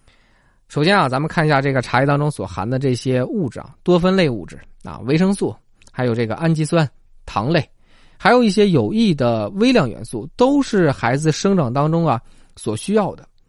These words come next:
仅仅是这个咖啡碱啊，是不太适合儿童饮用的，所以啊，只要合理饮用，喝茶呢，对孩子同样是有益的。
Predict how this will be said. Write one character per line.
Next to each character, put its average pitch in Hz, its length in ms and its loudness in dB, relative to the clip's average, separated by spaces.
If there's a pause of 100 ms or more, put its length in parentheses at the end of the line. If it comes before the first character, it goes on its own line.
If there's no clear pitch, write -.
(200)
仅 226 260 4
仅 196 140 4
是 165 120 -4
这 185 120 4
个 143 80 0
咖 214 240 2
啡 254 160 0
碱 143 240 -6
啊， 110 340 -12
是 127 220 -6
不 123 160 -10
太 180 200 2
适 143 220 -2
合 113 260 -4
儿 120 220 -2
童 110 320 -6
饮 95 140 -8
用 107 220 -10
的， - 100 -20 (100)
所 - 220 -6
以 120 80 -4
啊， 104 180 -6
只 120 140 -6
要 117 100 0
合 127 220 -4
理 208 160 0
饮 151 140 -6
用， 143 180 -6
喝 - 260 -4
茶 110 200 -8
呢， 120 160 -2
对 139 140 -2
孩 98 240 -8
子 113 160 -10
同 104 240 -4
样 165 140 4
是 113 140 -6
有 104 80 -12
益 117 180 -10
的。 - 100 -16